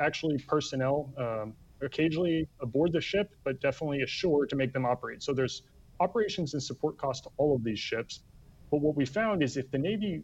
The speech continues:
slightly decreases the number of some of the big manned ships in its force, so for instance, if it goes from eleven nuclear-powered aircraft carriers to nine o-, over the next twenty-five years, and makes some other changes in terms of large ships like the Future Large Surface Combatant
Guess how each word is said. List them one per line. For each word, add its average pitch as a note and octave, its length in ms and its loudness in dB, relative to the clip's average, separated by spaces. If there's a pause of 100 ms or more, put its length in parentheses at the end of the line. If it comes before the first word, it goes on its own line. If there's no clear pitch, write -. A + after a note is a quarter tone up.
slightly F#3 560 0
decreases C#3 640 -2
the B2+ 80 -2
number C3 340 0
of B2+ 140 -6
some D3 180 -4
of C3 60 -2
the A2+ 80 -4
big D3+ 340 2
manned C3+ 340 0
ships - 360 -4
in A2+ 80 -4
its A#2 120 -8
force, - 540 -6
so A#2+ 140 -2
for - 120 -4
instance, B2 420 -2
if A#2 100 -4
it A#2 80 0
goes B2+ 260 2
from B2 180 -2
eleven D3 520 2
nuclear-powered C3 800 2
aircraft C3 380 0
carriers A#2+ 460 0
to - 140 -8
nine A#2 520 0 (400)
o-, C3+ 180 4
over B2 140 2
the A#2+ 80 -2
next B2 220 0
twenty-five B2 460 0
years, B2 400 2 (440)
and C#3+ 120 2
makes D#3 180 2
some C#3 160 0
other D3+ 240 4
changes D#3+ 560 0
in B2+ 80 -2
terms B2 300 -2
of A2 100 -2
large B2+ 300 4
ships C3+ 320 -4
like A#2 160 -4
the A2+ 60 -14
Future C#3 360 0
Large B2 240 2
Surface C3+ 340 -2
Combatant A#2+ 640 -2